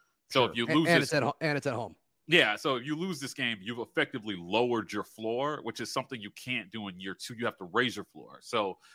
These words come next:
Speaker 1: uh, my confidence level is about sixty-five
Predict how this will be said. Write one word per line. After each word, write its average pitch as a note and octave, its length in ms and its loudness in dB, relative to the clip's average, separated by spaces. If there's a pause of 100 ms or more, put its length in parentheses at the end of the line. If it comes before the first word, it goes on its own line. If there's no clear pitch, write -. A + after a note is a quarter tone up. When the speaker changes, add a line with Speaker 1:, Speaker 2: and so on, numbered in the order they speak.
(200)
Speaker 1:
uh, A#2+ 220 6
my E3 100 6
confidence E3+ 540 -2
level C#3+ 320 0
is A2+ 180 -4
about C3 420 0
sixty-five B2 760 -4